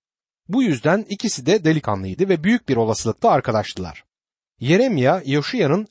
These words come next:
egemenliğinin on sekiz yılı boyunca peygamberlik etti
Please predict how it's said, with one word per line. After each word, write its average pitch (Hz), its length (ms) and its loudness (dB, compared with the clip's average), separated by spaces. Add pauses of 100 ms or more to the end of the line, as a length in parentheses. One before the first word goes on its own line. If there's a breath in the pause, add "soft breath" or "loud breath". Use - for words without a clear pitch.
egemenliğinin 139 760 0 (360)
on 233 200 2
sekiz 127 440 -4
yılı 127 200 2
boyunca 123 480 0
peygamberlik 117 760 0
etti 220 340 -2